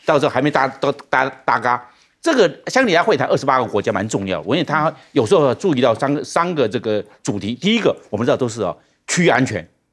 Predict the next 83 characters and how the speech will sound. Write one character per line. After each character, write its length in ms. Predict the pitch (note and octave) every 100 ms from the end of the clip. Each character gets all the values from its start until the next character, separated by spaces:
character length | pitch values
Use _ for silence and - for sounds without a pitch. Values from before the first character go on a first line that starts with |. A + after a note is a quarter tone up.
| -
非 140 | D#3+
常 120 | B2
重 160 | A2 A2+
要， 60 | G#2+
因 100 | G3
为 60 |
都 100 | F#3+
是 120 | E3
国 100 | C#3+
防 160 | A#2 C#3+
部 80 | D3
长 100 | F#2
跟 80 | A#2+
他 120 | A#2+
将 200 | A2+ F#2
领。 140 | F2 _ _ _ -
中 160 | C4 C4+
国 140 | E3
大 120 | E3+
陆 80 | E3+
这 120 | D#3+
次 80 | D3
派 160 | - D3+
十 160 | -
三 180 | G2+ C#3+
个 80 | C3
人， 180 | E2+ D#2 - _ _ -
这 80 | C4+
十 120 | B3
三 140 | A3+ B3
个 60 |
人 120 | E3+
呢， 140 | D3+ D#3 -
当 140 | - A#3
然 80 | G3
不 40 |
含 160 | D#3 C#3+
行 160 | -
政 120 | D#3
人 120 | A#2+ A2+
员， 140 | G2 -
十 120 | D3
三 120 | D#3
个 80 | A#2
人 100 | G#2
参 160 | G#2
加 140 | G#2+ G#2
这 100 | G2
个 60 |
会 180 | F2 F#2
议， 100 | D#2+ _ _
不 60 | A2
含 140 | F#2+
将 220 | G2 F2+
领。 100 | E2 - _ _ _ -
然 120 | F3+
后 300 | C4 D3+ - - _ _
第 120 | C#4+
二 80 | D#4+
个 140 | G#3+ F#3+
主 180 | D#3+ D3+
题， 160 | G#3+
他 180 | G#3+ D3
是 120 | F3
参-， 240 | D#3+ D3+ D#3 -
讲 160 | F#2+ A#2
了 40 | -
南 220 | A#2 D3
海 160 | D#3+ D#2
问 160 | F#2
题， 160 | F2 - -
我 100 | B2
们 140 | C#3 G3
也 200 | B2 C3
有 140 | G2
东 240 | - B2
沙 180 | C3 B2+
群 220 | C3 A2
岛 100 | G#2
跟 120 | F2 G2+
太 120 | A2
平 140 | G#2
岛 160 | G2